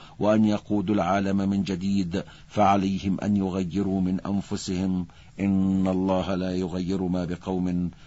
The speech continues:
حتى يغيروا ما بأنفسهم. ولنعلم جميعاً أن الله لا يتغير من أجلنا،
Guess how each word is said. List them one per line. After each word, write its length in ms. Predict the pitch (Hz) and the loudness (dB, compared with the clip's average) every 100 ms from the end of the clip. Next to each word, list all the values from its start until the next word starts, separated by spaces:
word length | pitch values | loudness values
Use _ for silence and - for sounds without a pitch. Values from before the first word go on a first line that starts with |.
| - | -14
حتى 480 | - 147 - 107 98 | -8 -8 -4 -2 0
يغيروا 640 | 92 90 82 92 90 87 | 0 -2 -2 -2 -2 0
ما 200 | 87 107 | 0 0
بأنفسهم. 880 | 113 - - 80 95 - 80 80 67 - - - - - - | -2 -6 -6 -8 -10 -10 -8 -8 -10 -14 -20 -20 -20 -18 -2
ولنعلم 680 | 98 101 107 110 110 110 110 | 2 6 6 6 4 4 4
جميعاً 580 | 110 113 123 92 85 71 - - - | 2 4 4 2 -2 -6 -12 -20 -4
أن 260 | 98 104 101 | 2 4 4
الله 480 | 101 104 104 92 | 4 2 2 0
لا 200 | 98 104 | 0 2
يتغير 720 | 110 104 - 98 90 104 101 92 | 2 0 -2 -4 -2 0 0 0
من 300 | 95 110 - | 2 0 -2
أجلنا، 600 | 92 92 95 92 90 | -6 -4 -2 -2 -2